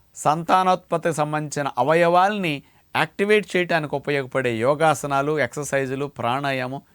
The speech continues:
కొన్ని టెక్నిక్స్ ఏవైతే మనం చూపించామో వాటిని మీరు క్రమం తప్పకుండా రోజుకు ఒక గంట అభ్యాసం చేయాలని ఫస్ట్ నియమం పెట్టుకోండి. ఇక రెండవది,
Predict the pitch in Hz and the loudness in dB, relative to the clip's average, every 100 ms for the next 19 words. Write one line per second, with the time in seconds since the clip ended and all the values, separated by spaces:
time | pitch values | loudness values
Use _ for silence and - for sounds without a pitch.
0 | _ _ - 127 120 - 160 - 202 175 | _ _ -6 -4 -4 0 0 0 -4 -2
1 | 160 151 151 151 147 135 123 139 139 135 | 0 2 0 0 -2 -2 -4 -8 -8 -8
2 | 127 127 131 - 117 127 135 131 127 117 | -6 -6 -6 -2 0 0 -2 -4 -6 -8
3 | - - 131 165 185 156 - - 123 120 | -10 -2 -2 -2 -2 -2 -4 -8 -6 -6
4 | 113 _ _ _ 107 127 151 147 139 113 | -8 _ _ _ -2 0 0 -2 -4 -2
5 | 120 131 113 120 117 117 104 113 117 117 | -2 -2 -2 -2 -4 -4 -4 -2 -2 -4
6 | 113 - 113 110 113 110 - - 92 90 | -6 -6 -8 -8 -8 -10 -10 -14 -14 -14
7 | - _ _ _ _ _ _ _ _ _ | -16 _ _ _ _ _ _ _ _ _
8 | _ _ _ - 113 117 147 143 117 95 | _ _ _ -8 -4 -4 0 0 0 -6